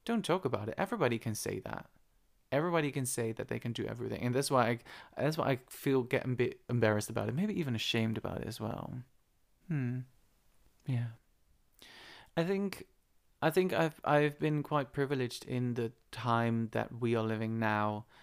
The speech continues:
and the time that I started doing drag, was that I didn't feel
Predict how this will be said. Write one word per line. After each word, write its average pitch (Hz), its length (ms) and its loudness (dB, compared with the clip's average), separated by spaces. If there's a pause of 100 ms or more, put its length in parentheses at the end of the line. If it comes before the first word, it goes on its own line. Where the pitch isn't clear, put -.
(260)
and 117 220 2
the 113 60 -2
time 117 360 0
that 113 140 -2
I 113 240 -2
started 123 460 0
doing 113 260 0
drag, 107 500 -4 (600)
was 131 260 2
that 127 160 4
I 123 360 4 (260)
didn't 127 320 2
feel 113 500 2